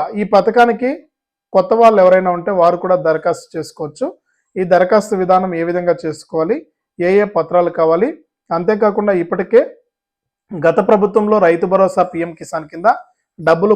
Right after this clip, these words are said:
పొందిన వారు మళ్ళీ కూడా అప్లై చేసుకోవాలా, లేకపోతే ఈ పథకానికి ఏదైనా లింక్ అనేది చేసుకోవాలా,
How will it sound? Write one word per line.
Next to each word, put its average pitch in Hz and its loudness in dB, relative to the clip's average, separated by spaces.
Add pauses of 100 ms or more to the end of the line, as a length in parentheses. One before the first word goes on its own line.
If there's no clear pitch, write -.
పొందిన 180 0
వారు 180 2 (380)
మళ్ళీ 180 2
కూడా 208 6
అప్లై 180 0 (100)
చేసుకోవాలా, 170 -2 (220)
లేకపోతే 185 0 (160)
ఈ 180 -6 (120)
పథకానికి 196 -4 (420)
ఏదైనా 202 2
లింక్ 180 -2
అనేది 180 -4
చేసుకోవాలా, 170 0